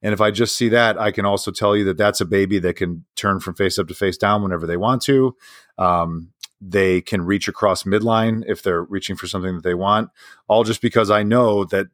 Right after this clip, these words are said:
th-, these are the things that a six-month-old baby can do. And I could tell you a bunch of things that they can't do as well, because it's, it's that specific to where the infant is along their development of the things that they're capable of and incapable of. Um,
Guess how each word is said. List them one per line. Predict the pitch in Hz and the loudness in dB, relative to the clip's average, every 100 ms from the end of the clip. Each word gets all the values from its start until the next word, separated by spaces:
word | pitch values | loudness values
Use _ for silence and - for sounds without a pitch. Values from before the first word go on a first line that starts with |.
| 104 | -18
th-, | 101 | -10
these | 104 101 | -4 -2
are | 104 | 0
the | 104 | -2
things | - 104 92 | -2 -4 -2
that | 95 | -4
a | |
six-month-old | 92 101 - 95 98 90 | -4 -6 -8 -8 -6 -4
baby | 95 92 90 - | -4 -4 -6 -12
can | 98 98 | -10 -2
do. | 139 78 - _ - - - - - | 0 -2 -8 _ -20 -20 -20 -20 -4
And | 110 104 104 | 2 2 2
I | 110 | 0
could | 101 101 | -2 -2
tell | 113 101 | 0 2
you | |
a | 95 | 0
bunch | 95 | -4
of | - | -4
things | 104 92 | -4 -2
that | |
they | 92 104 | -2 -2
can't | - 165 110 | -2 -4 -4
do | 85 80 | -8 -8
as | 82 | -2
well, | 113 85 | 0 0
because | 80 - 98 90 - _ | -2 -2 -2 -2 -6 _
it's, | - - 107 - | -18 -8 -6 -6
it's | 110 92 | -6 -6
that | - 110 113 | 0 0 0
specific | - 113 - 120 104 92 | -4 -2 -2 0 0 -2
to | - 95 | -6 -6
where | 98 95 92 101 | -2 0 -2 -2
the | 104 98 | -4 -2
infant | 98 107 | -2 -2
is | 104 92 | -2 -2
along | 98 92 90 98 98 _ - - - | -4 -2 0 -2 -6 _ -20 -20 -2
their | 110 | 0
development | 107 104 101 92 92 95 | 2 2 2 2 -2 -2
of | 90 78 - | -4 -6 -10
the | 95 | -6
things | 90 107 92 | -2 -2 -2
that | 92 | 0
they're | 90 85 87 | 0 0 -4
capable | - 117 107 110 | -2 -2 0 0
of | 107 98 | 2 0
and | 90 | -2
incapable | 90 98 87 82 85 | -4 -4 -4 -4 -8
of. | 78 78 - _ - - _ - | -8 -8 -16 _ -20 -20 _ -4
Um, | 87 85 82 | -2 -4 -8